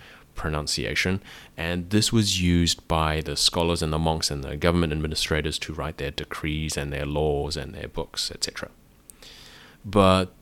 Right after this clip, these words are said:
the problem with the system was it's kind of like a square peg, round hole situation.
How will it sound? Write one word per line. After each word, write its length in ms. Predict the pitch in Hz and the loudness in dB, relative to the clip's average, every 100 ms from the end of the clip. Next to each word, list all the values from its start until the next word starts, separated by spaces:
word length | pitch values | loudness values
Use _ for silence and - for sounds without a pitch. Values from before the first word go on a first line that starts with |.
| - | 0
the 60 | |
problem 260 | - 147 180 | 8 10 10
with 100 | 147 | 6
the 60 | 110 | 4
system 680 | - 147 - 80 76 78 - | 4 4 2 -2 -4 -6 -6
was 440 | 90 87 87 - - | 0 2 2 -2 0
it's 180 | 113 | 0
kind 220 | - 117 131 | 0 0 2
of 60 | |
like 140 | 135 110 | 0 2
a 60 | |
square 380 | - - 107 98 | 4 4 4 6
peg, 280 | - 87 - | 6 6 2
round 220 | 82 80 | 0 0
hole 140 | 87 | -2
situation. 540 | 82 - - 65 - | -2 -4 -8 -8 -10